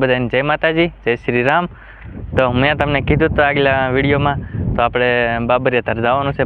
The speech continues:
ભાઈબંધનો હારે. તો આપણે ભાઈબંધનો હારે આવ્યા છીએ બાબરિયા ધાર. સામે જો અહીંયા છે એ બધું બાબરિયા ધારનો ડુંગરો છે, ત્યાં મહાદેવનું મંદિર છે. તો આપણે ત્યાં જાહું. ગાડી જો આપણે અહીં પડી છે અને બે ગાડી આગળ વહી ગઈ છે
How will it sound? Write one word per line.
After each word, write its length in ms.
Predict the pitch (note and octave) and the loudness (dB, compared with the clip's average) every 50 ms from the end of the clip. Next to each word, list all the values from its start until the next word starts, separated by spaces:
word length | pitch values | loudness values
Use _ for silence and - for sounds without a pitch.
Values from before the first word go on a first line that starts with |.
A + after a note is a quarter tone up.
| - | 0
ભાઈબંધનો 340 | A#2+ A#2+ C3 C3 C3 C3+ C3 C3 | 0 0 0 0 0 2 2 0
હારે. 200 | B2+ C3 C3+ C3 B2 - - - - - - - | 0 0 0 -2 -4 -8 -14 -16 -14 -14 -8 -4
તો 60 | A2 | -4
આપણે 220 | A2 - A2+ A#2 A2+ A2+ A2 A2 G#2+ | -4 -2 0 0 0 0 -2 -2 -2
ભાઈબંધનો 340 | A2 A#2 A#2+ A#2+ A#2+ A#2 A2+ | -2 -2 0 0 0 0 0
હારે 180 | A2 A2 A2+ A2 | 0 0 0 0
આવ્યા 260 | A2+ B2 C#3 D3 C#3+ - | 0 0 0 0 -2 -2
છીએ 120 | C#3+ B2 B2+ | -2 0 0
બાબરિયા 340 | C3+ C#3+ D3 D3 D3+ D3+ D3 D3 | 0 2 2 2 0 2 2 0
ધાર. 120 | D3+ D3+ - - - - - - - - - - - - - - - - - | 0 0 0 0 0 -2 -4 -4 -4 -4 -4 -4 -2 -2 -2 -2 -2 0 0
સામે 220 | B2 B2 B2+ B2+ B2 A#2+ B2+ | 0 0 0 0 0 2 2
જો 80 | B2+ B2+ B2 A#2 - - - - - - - - | 2 2 0 -2 -4 -8 -12 -12 -12 -12 -10 -4
અહીંયા 360 | - C3 B2+ B2+ B2+ B2 A#2+ - | -2 -2 0 0 -2 -2 -2 -2
છે 160 | C3+ C3 C3 | -2 0 0
એ 40 | B2+ | 0
બધું 520 | A#2+ B2 A#2+ B2 B2 A2+ A#2 B2+ B2 A#2+ A#2+ B2 | 0 0 0 0 -2 -2 -2 -2 -2 0 0 0
બાબરિયા 380 | B2 B2+ C3 B2+ B2+ A#2+ A#2 - | 2 0 0 0 0 0 0 -2
ધારનો 160 | B2 B2 B2 A#2+ B2+ | -2 0 2 2 2
ડુંગરો 300 | C3+ C#3+ C#3+ D3 D3 C#3 | 2 2 2 2 2 2
છે, 180 | - C#3+ C#3+ C3+ - - - - - - - - - - - | 2 0 -2 -2 -4 -8 -8 -8 -6 -4 -4 -4 -4 -4 -4
ત્યાં 300 | - A#2 A2+ A#2 A#2 A#2 A#2+ A#2+ | -2 -2 0 0 0 0 0 0
મહાદેવનું 420 | B2 C3 C3 B2 B2+ B2+ B2+ A#2+ C3 | 0 0 0 0 0 0 0 0 0
મંદિર 200 | C#3 C#3+ C#3+ C3+ - | 2 0 0 0 2
છે. 140 | C#3+ C#3 C3+ B2 | 0 0 2 0
તો 40 | B2+ B2 | 0 0
આપણે 240 | B2 - B2 A#2+ A#2+ | 0 0 -2 -2 0
ત્યાં 180 | A#2+ A2+ A2 A2+ A#2+ | 0 0 0 0 0
જાહું. 220 | C3 D3+ E3 F3 - - - - - - - - - - - - - - - - - - - - B2+ B2+ | 2 2 0 -2 -2 -6 -4 -2 0 0 2 2 0 0 2 0 0 2 2 2 2 2 2 2 2 0
ગાડી 240 | B2+ B2+ B2+ A2+ | 2 0 0 0
જો 80 | B2 B2+ B2 | 2 0 0
આપણે 180 | B2 - B2+ B2 A#2+ | 0 0 -2 -2 0
અહીં 360 | B2 A#2+ A#2 A#2+ B2 A#2+ A#2+ - - - - - - - - - | 0 -2 -4 -6 -6 -8 -8 -10 -12 -12 -12 -12 -12 -14 -12 -6
પડી 240 | - C3+ C3+ C3+ C3 | -4 -2 -2 -2 -2
છે 160 | - C#3+ C#3+ | -2 -2 0
અને 260 | C#3 C3 C3+ C3 B2+ B2+ B2+ B2 - - - - - - - - | 0 -2 -2 -2 -2 -2 -2 -2 -4 -8 -18 -20 -20 -18 -8 -2
બે 180 | C#3 D#3 D#3 D3 | 0 0 2 2
ગાડી 260 | D#3 D#3 D#3 D#3 D#3 | 0 0 2 2 0
આગળ 240 | E3+ E3+ E3 D3+ D#3 | 2 2 2 2 2
વહી 120 | F3 F#3 F3 | 2 2 0
ગઈ 120 | F3 E3 - | -2 -2 0
છે 160 | D#3+ C#3+ C#3 | -2 -2 -2